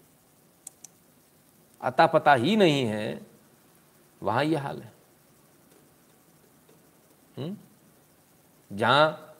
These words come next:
टीएमसी का नामो निशान नहीं है, वहां पे भी लोग कांग्रेस छोड़ रहे हैं।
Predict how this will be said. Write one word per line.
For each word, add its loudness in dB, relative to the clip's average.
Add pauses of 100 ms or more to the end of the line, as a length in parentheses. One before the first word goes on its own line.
(460)
टीएमसी 0
का 6
नामो 0
निशान -2
नहीं -14
है, -18
वहां -4
पे 0
भी 2
लोग 2
कांग्रेस -2
छोड़ -8
रहे -16
हैं। -20